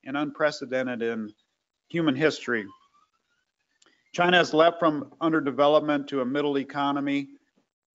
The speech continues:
with modern, a modern infrastructure.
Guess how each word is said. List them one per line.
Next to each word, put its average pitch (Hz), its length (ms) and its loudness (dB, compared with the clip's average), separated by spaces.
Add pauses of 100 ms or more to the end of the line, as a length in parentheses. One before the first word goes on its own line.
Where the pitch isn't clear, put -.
(180)
with 131 160 -2
modern, 147 540 2
a 143 40 -8
modern 143 420 0
infrastructure. 123 880 -6